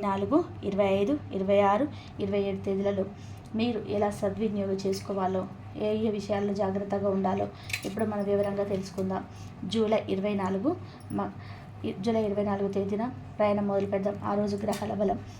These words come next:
వాటి స్థానాలు మీకోసం అద్భుతమైన వేదికను సిద్ధం చేశాయి. ఒకసారి గమనించండి,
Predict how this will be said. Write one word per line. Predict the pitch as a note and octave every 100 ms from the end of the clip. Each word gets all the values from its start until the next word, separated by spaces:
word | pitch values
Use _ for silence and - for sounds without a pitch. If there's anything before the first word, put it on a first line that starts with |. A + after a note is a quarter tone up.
| - - - -
వాటి | G#3+ G#3+
స్థానాలు | - G3+ G3 G3+
మీకోసం | G3+ G#3 G3+ G#3 -
అద్భుతమైన | - G#3+ A3 G#3 G3+ G3
వేదికను | G3 G3+ G3+ G#3 G3+
సిద్ధం | G3 G3+
చేశాయి. | G3+ G3 G3+ G3 G3 F#3+ - - - - -
ఒకసారి | G3 A3+ A3 G3+ G3+
గమనించండి, | G3+ G3+ G3+ G#3 G3